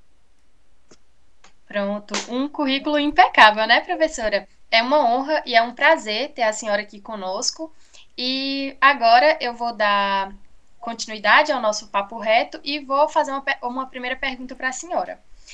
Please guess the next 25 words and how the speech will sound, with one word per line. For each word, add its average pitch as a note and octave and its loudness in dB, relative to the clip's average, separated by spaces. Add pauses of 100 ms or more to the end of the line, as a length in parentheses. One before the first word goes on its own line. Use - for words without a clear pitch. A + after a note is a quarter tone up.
(200)
Então, D#4 0
professora, G#3 -10
eu B3+ 0
queria C#4+ 0
saber, D4 -2
nós A#3+ -2
queríamos G#3+ -12
saber G#3 -8 (240)
quais D#4+ 2
são F4 0
as D4+ 2
funções C#4+ -4
da C4 4
administração A#3 -4
dentro D4 -10
de C4+ -12
uma B3+ -8
empresa A#3+ -10 (280)
e D4 -4
o D#4+ -2
que F4 -8
diferencia D#4 0
gestão D4 0
de C#4 -8
administração. C4+ -6